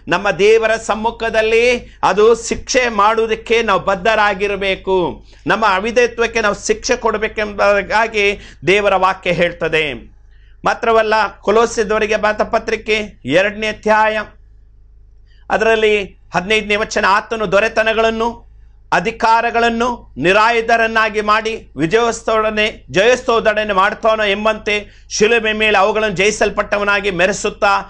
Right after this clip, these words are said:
ತೋರಿಸಿದನು." ಇವತ್ತು ದೇವರು ನಮ್ಮ ಜೀವಿತದಲ್ಲಿ ತೋರಿಸಿದಂಥ ಒಂದು ಆತ್ಮಿಕ ಅನುಭವ, ಇವತ್ತು ಎಲ್ಲ ಲೋಕದ ಎಲ್ಲ ಅಂಧಕಾರ ಶಕ್ತಿಗಳ ಮೇಲೆ ಜಯವನ್ನು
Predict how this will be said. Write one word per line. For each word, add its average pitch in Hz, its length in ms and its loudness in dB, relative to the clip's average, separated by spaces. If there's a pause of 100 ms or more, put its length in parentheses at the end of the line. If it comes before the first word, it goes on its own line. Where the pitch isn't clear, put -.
(240)
ತೋರಿಸಿದನು." 180 1040 0 (260)
ಇವತ್ತು 220 360 2
ದೇವರು 226 720 2
ನಮ್ಮ 208 340 -2
ಜೀವಿತದಲ್ಲಿ 220 640 -2
ತೋರಿಸಿದಂಥ 214 840 0
ಒಂದು 196 280 0
ಆತ್ಮಿಕ 202 640 -2
ಅನುಭವ, 180 460 0 (520)
ಇವತ್ತು 226 500 2
ಎಲ್ಲ 233 380 2
ಲೋಕದ 233 460 0
ಎಲ್ಲ 214 300 0
ಅಂಧಕಾರ 220 520 -2
ಶಕ್ತಿಗಳ 220 500 -6
ಮೇಲೆ 208 340 -4
ಜಯವನ್ನು 196 720 -2